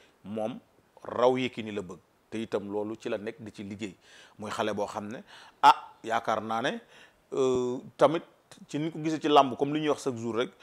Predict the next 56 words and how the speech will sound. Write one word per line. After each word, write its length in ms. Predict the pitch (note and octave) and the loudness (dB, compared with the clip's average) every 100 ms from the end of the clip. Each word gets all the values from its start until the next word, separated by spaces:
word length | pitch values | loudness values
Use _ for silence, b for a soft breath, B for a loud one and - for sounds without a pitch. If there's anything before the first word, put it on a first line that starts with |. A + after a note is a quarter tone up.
| B B | B B
bu 80 | C3 | 0
fekkente 380 | E3 D#3 E3+ C#3+ | 4 6 6 4
ne 120 | C#3 A#2+ - | 0 -2 0
continuer 380 | F3 F3 E3+ D3 | 0 0 0 0
na 120 | C3+ | 0
ci 80 | D3 | 4
lancé 280 | D3+ C3+ B2+ | 4 4 0
bi 60 | |
mu 120 | D3+ | -2
nekk, 200 | D#3 D3 - - B B - | -2 -2 -4 -20 B B 2
ah, 240 | C3+ - - | 2 0 0
ëllëg 260 | C3+ C#3 D3+ - _ _ _ _ _ _ _ A#2+ | 4 4 0 -6 _ _ _ _ _ _ _ -10
mën 120 | B2 | -8
nañ 120 | B2+ | -6
ko 100 | A#2 | -4
xaar 220 | A2+ G#2+ G#2 | -2 -2 -2
fu 100 | A#2+ | -6
ne 80 | |
ci 100 | A#2+ G2 | -4 -2
làmb. 240 | F2+ D#2+ - _ b b | -2 -4 -20 _ b b
Ndax 140 | - F#2+ | -8 -4
nag 140 | A#2 - _ _ _ A#2+ | -6 -6 _ _ _ -4
mbër 180 | A#2 A#2 | 0 0
la 80 | G#2+ | -2
bi 80 | G#2+ | -4
nga 100 | G2+ | -10
xam 180 | G2+ G2 | -12 -12
ne, 140 | A#2+ - b b b - | -14 -16 b b b -8
ah, 120 | - - _ _ - | -8 -8 _ _ -18
mu 200 | F#2+ A2 | -12 -10
ngi 100 | G#2 | -6
si 140 | A#2+ | 0
làmb, 240 | A#2 A2 - - _ _ _ D#2+ | 0 0 -4 -10 _ _ _ -12
def 200 | G2 A#2 | -10 -8
na 100 | A2+ | -10
ci 100 | A#2 | -6
lutte 140 | B2 | -6
simple 300 | - A#2+ A#2 | -4 -4 -4
bi 80 | G#2+ | -4
loo 120 | A2+ | -4
xam 220 | A2 A2 G#2+ | -2 -2 -4
ne 60 | F2+ | -4
bari 240 | B2 C#3 | 0 0
na 100 | C#3+ | 0
ñoo 200 | C3+ C3+ | -2 -2
xam 200 | - A#2+ | -2 -4
ne 120 | A#2 | -4
fekk 260 | G2+ B2+ - | -4 -4 -2
nañ 160 | B2 A#2+ | -2 -2
làmb 180 | A#2 A2+ | -4 -4
bi 60 | A2+ | -6
démb 200 | A2+ G#2+ | -6 -4
ak 80 | |
làmb 200 | A2 G#2+ | -2 -2
bi 60 | G#2 | -4
tey, 240 | - G#2+ | -2 -2